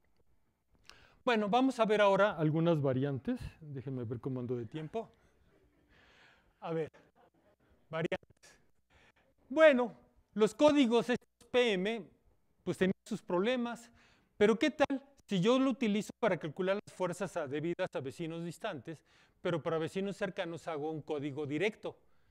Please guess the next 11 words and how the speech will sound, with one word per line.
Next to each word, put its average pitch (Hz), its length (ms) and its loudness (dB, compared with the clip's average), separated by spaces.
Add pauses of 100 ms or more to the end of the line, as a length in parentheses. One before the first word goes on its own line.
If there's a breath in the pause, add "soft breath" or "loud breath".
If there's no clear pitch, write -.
(280)
Y 151 80 -6
esos 143 80 -8
son 175 120 -4
los 160 140 -6
particle, 147 440 -6
particle, 139 500 -8 (100)
particle 135 400 -8
mesh, 208 400 -12
P 160 160 -6
Q 170 220 -4
M. 220 160 -6